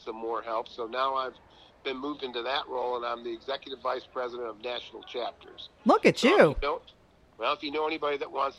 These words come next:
Speaker 1: to help veterans in their community, they should go to P H H U S A dot O R G and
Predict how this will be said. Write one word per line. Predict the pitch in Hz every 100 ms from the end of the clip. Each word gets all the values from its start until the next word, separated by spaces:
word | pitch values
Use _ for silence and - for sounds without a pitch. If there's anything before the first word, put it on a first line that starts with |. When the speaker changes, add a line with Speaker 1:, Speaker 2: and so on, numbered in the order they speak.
| 143
Speaker 1:
to | 131
help | 131 156 -
veterans | 151 - 143 127
in | 127
their | 127
community, | - 123 185 123 - 143 - - - -
they | 117
should | 127
go | 131
to | 120
P | - 139
H | 131 127
H | 131 131 -
U | 120 131
S | 127 -
A | 131
dot | 120 120 123
O | 127 127
R | 120 117
G | - 170 123 135 - - - -
and | 117 117 120